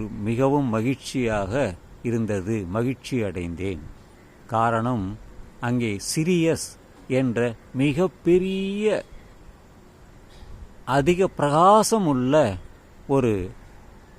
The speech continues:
நட்சத்திரம் அங்கே இருந்தது. அதன் அருகே ஓரியன் என்ற ஒரு கான்ஸ்டலேஷனும் இருந்தது.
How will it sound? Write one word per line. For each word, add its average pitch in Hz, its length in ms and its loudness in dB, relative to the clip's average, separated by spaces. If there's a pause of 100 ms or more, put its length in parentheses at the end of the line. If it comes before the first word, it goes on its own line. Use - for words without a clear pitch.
(160)
நட்சத்திரம் 123 680 0 (300)
அங்கே 120 380 0
இருந்தது. 92 500 -4 (840)
அதன் 127 320 4
அருகே 139 420 2 (680)
ஓரியன் 156 760 8 (640)
என்ற 127 360 0 (920)
ஒரு 131 200 4 (100)
கான்ஸ்டலேஷனும் 127 1120 0 (300)
இருந்தது. 104 680 0